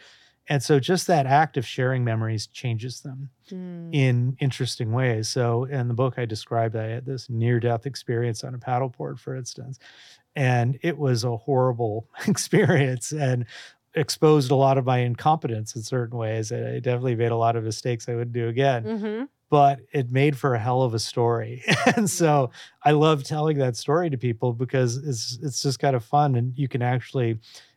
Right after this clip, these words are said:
Speaker 1: get a lot of humor out of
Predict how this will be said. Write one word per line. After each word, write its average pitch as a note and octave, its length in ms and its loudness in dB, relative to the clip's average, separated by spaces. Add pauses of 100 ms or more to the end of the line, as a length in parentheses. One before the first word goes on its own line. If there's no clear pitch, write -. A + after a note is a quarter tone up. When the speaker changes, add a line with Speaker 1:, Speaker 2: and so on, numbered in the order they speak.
(160)
Speaker 1:
get C#3 180 4
a C#3 40 2
lot C#3 500 4
of A2+ 440 -2 (400)
humor B2 600 0
out B2 200 0
of A#2 220 -2